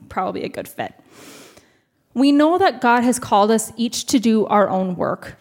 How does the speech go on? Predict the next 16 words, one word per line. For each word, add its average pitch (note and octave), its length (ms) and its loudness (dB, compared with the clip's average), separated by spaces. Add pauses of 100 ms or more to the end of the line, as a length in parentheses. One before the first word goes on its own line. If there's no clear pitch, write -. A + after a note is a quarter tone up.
(800)
And B3 160 -2
we C#4 140 0
know C#4+ 500 -2
that A3 200 -4
he C4+ 160 -2
has B3 160 -2
a A#3 40 -6
specific G#3+ 400 -4
plan G#3 420 -6
in A3 180 -4
his G#3 180 -2
kingdom F#3+ 500 -2
for G#3 320 0
each G3+ 260 -8
of F#3 80 -6
us. - 380 -6